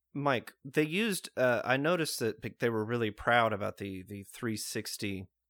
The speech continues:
uh, bridge that they built. What kind of lens did they use? 'Cause there was a couple shots, like, when Janeway's, like, staring at the screen from a point blank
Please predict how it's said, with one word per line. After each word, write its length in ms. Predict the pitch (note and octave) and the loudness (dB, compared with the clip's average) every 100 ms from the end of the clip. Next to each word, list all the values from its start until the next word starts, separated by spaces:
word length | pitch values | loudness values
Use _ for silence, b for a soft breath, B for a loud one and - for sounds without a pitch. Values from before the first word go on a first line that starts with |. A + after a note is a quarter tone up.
| _ _ - | _ _ -8
uh, 180 | G2+ F#2+ | -8 -6
bridge 300 | - A#2+ A#2 | -2 -2 0
that 140 | A2 G2 | -6 -6
they 120 | G2+ | -6
built. 280 | F#2+ G#2 - | -4 -4 -2
What 200 | C#3 - | -2 -2
kind 180 | - G#3 | 0 0
of 100 | C3 | 2
lens 360 | D3 G3 E3 | 2 0 -2
did 140 | A2 A2 | -6 -4
they 100 | G#2 | -4
use? 280 | F#2+ F#2 - | -4 -8 -8
'Cause 140 | G#2+ | -4
there 80 | C#3+ | -4
was 100 | C#3 | -4
a 40 | |
couple 280 | - G#3 C#3+ | -2 0 0
shots, 460 | - D3 D3 - A#2 | 0 2 0 0 -2
like, 300 | G2+ F#2+ - b b b b | -2 -2 -12 b b b b
when 180 | - A#2 | -6 -4
Janeway's, 460 | G#2+ B2 C3 B2+ A#2+ | 0 0 0 -2 -2
like, 160 | G#2 | -4
staring 460 | - - A#2+ A#2+ A#2 | -4 -2 2 2 2
at 120 | A#2 | -4
the 60 | A2 | -6
screen 460 | - C3 A#2+ B2 A#2+ | -6 -2 -2 -2 -4
from 180 | G#2 | -6
a 60 | G#2 | -8
point 360 | - A#2 A#2 - | -4 -4 -4 -2
blank 460 | A2+ A#2 A2+ - | -2 -2 -4 -12